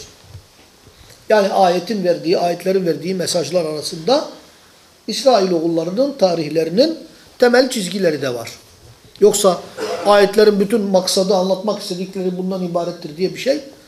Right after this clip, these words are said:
söylemek istemiyoruz. "Ve kadayna ila beni İsrail fil kitab." Biz İsrail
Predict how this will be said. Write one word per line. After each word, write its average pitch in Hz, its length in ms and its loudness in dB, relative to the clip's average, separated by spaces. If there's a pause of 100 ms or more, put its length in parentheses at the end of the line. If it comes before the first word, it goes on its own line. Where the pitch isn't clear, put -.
söylemek 208 440 0
istemiyoruz. 135 580 -8 (3000)
"Ve 269 200 4
kadayna 294 1000 6
ila 247 580 4
beni 247 540 2
İsrail 226 1080 2
fil 202 280 -6
kitab." 180 440 -2 (1700)
Biz 311 520 2 (760)
İsrail 254 920 2